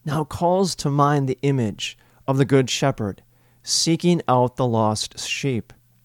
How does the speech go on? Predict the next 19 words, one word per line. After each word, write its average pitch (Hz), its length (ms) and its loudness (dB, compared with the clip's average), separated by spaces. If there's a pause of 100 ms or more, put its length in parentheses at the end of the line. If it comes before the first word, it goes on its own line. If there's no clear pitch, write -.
(120)
And 127 140 -2
that's - 280 0
what 160 140 0
we 131 120 0
see 131 400 -2
here. 101 280 -4 (960)
And 131 120 -6
so 151 140 4
Jesus 165 520 2
finds 135 500 0
the 123 100 -2
man, 113 380 -2 (340)
and 123 100 -2
he 127 160 -2
asks 139 540 0
him 101 240 -2
a 98 80 -10
simple 156 460 0
question, 104 680 -4